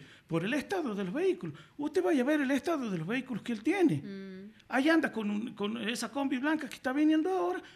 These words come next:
Speaker 1: con un, con un cartón puesto. En vez de vidrio, le han puesto un cartón, porque ya tenía ese vidrio todo pegado con cinta. Parece que se le reventó ya de una vez y le mete un cartón.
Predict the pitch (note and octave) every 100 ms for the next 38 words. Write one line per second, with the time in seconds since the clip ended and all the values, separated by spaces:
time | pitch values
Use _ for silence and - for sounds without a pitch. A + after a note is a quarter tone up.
0 | - _ G#3 A#3 G#3+ B3+ - G#3+ A3 A3
1 | B3 A3 G3 D3+ C#3+ - G3 C#3+ G#3 A#3+
2 | A3 B3+ D#4+ F#4 - - E3+ D#3 G#3 F#3+
3 | G3 G3+ - F3 - - - F3+ D3+ E3
4 | G#3+ C4 - A3 A#3 - F#3 - E3+ A#3+
5 | A#3 - A3+ A3 A3 G#3 - F#3 D#3+ D3
6 | - F#3 G3 - D#3+ D#3+ E3 A3 A#3+ B3
7 | A3+ A3+ G#3 G3+ A3+ A3 G3+ - - -
8 | _ _ _ - G#3 E3 F3 F#3 G3+ G3
9 | F3 F#3 D#3 -